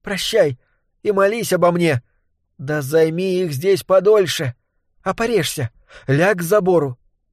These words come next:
Прощай!" Решительная женщина поцеловала его и изо всей мочи побежала.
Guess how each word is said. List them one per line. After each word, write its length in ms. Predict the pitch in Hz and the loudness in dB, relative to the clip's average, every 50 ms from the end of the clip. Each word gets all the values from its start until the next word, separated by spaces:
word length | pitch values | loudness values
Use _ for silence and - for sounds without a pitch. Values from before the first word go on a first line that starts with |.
| _ _ _ | _ _ _
Прощай!" 600 | - 220 214 208 - - - 240 202 160 131 - _ _ _ _ _ _ _ _ _ _ _ _ _ _ _ | -6 -4 -4 -4 -4 -2 0 0 0 0 -2 -8 _ _ _ _ _ _ _ _ _ _ _ _ _ _ _
Решительная 920 | - 98 120 143 143 - 170 190 196 - 175 175 165 156 160 160 156 151 | -4 -2 0 0 0 0 0 0 0 0 -2 -2 -2 0 0 0 0 0
женщина 560 | 127 131 180 196 180 156 123 170 165 160 156 127 | 0 0 0 0 -2 -2 -4 -4 -2 -2 0 0
поцеловала 760 | - 135 123 - 123 120 120 120 135 185 214 220 214 208 | -2 -2 -2 -2 0 2 2 4 4 4 4 4 4 4
его 320 | 208 196 190 196 202 175 - _ _ _ _ _ _ | 4 2 2 2 0 -2 -4 _ _ _ _ _ _
и 260 | - 180 202 226 220 | -16 -14 -12 -8 -6
изо 220 | 202 165 139 160 147 | -4 -2 0 0 -2
всей 280 | 120 - - 185 185 | -2 -4 -4 -4 -2
мочи 360 | 151 135 143 156 151 - 147 143 | -2 0 -2 -2 -2 -4 -6 -4
побежала. 680 | 123 - 135 123 131 123 104 87 95 85 85 82 - | -4 -4 -2 -2 -2 -4 -4 -6 -8 -10 -10 -12 -16